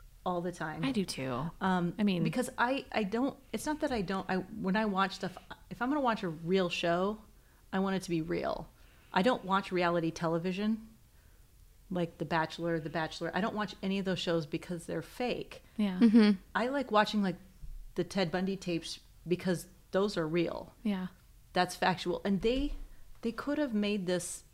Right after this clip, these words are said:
Speaker 1: so much more factually intense.
Speaker 2: Yeah.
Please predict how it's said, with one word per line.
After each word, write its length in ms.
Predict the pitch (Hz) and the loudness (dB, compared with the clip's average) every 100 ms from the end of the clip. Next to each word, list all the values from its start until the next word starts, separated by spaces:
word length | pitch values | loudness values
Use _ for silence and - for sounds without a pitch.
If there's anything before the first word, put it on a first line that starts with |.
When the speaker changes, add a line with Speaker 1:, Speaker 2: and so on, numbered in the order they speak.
| - - - - - - | -20 -20 -20 -20 -14 -12
Speaker 1:
so 480 | - - - 240 240 | -10 -10 -6 -2 -2
much 240 | 254 - | -2 -2
more 500 | 202 190 185 185 180 - - - - - - | -2 0 0 0 -2 -10 -20 -20 -20 -8 2
factually 480 | 196 190 214 202 - | 2 2 0 0 0
intense. 840 | 175 165 - 170 - - - - - - - | -2 -4 -2 -2 -2 -6 -10 -12 -16 -20 -6
Speaker 2:
Yeah. 320 | 220 208 190 | 0 2 0